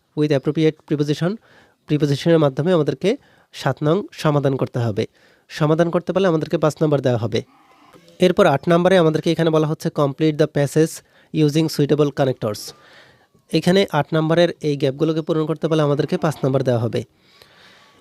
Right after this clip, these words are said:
এরপর নয় নম্বরে আমাদেরকে এখানে বলা হচ্ছে, পাঞ্চুয়েশন মার্কের মাধ্যমে এখানে থাকা সেন্টেন্সকে আমাদেরকে সমাধান করতে হবে। আমরা এই নয় নং লিখতে পারলে আমাদেরকে পাঁচ নম্বর দেওয়া হবে। তাহলে আমরা এখানে নয় নং পর্যন্ত রিডিং পার্ট দেখে ফেললাম।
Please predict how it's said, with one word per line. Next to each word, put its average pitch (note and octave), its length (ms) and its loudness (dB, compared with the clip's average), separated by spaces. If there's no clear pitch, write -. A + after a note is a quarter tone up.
এরপর F3 460 2
নয় D#3+ 140 2
নম্বরে F#3 280 4
আমাদেরকে F3 360 0
এখানে E3 160 0
বলা E3 180 2
হচ্ছে, E3 200 -4
পাঞ্চুয়েশন D3+ 520 -2
মার্কের D3+ 400 0
মাধ্যমে C#3+ 540 2
এখানে D3 280 0
থাকা D#3 240 -6
সেন্টেন্সকে D3 600 -2
আমাদেরকে D3 540 2
সমাধান D3 400 0
করতে D3 260 -4
হবে। D#3 320 0
আমরা C#3+ 420 0
এই C#3 280 0
নয় C#3 140 0
নং D3 140 0
লিখতে D3+ 220 -4
পারলে D#3+ 180 -2
আমাদেরকে D3 340 -4
পাঁচ - 260 -6
নম্বর C3 160 0
দেওয়া B2 200 0
হবে। A#2 240 -4
তাহলে E3 220 2
আমরা F3+ 160 2
এখানে F3+ 220 -2
নয় D3 140 2
নং D#3 180 0
পর্যন্ত D#3+ 500 0
রিডিং C#3+ 240 2
পার্ট D3+ 360 -2
দেখে C#3 220 -2
ফেললাম। D#3+ 360 -2